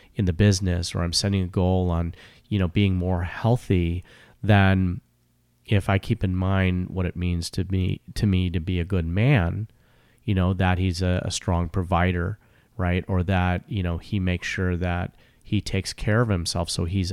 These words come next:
around for his kids and he's around for his spouse, you know, then it sets in place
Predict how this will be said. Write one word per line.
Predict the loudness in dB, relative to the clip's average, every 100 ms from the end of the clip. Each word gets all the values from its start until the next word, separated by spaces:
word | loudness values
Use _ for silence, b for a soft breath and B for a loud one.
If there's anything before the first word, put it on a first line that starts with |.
| -4
around | -4 0 0 2 2 0 -2 b b b _
for | -4 0 2
his | 2 -2
kids | -2 0 0 0 -4
and | -4 -4
he's | -6
around | -6 -2 0 2 2 0 -4
for | -6 -4
his | -4 -4
spouse, | -4 -4 -4 -4 -8 b b b b
you | 0
know, | 0 0
then | 2 4 4 2 -2
it | -6 -4
sets | -4 0 0 0 -8 -12 _ _ -4
in | -2 0
place | -2 0 2 2 0 -4 -8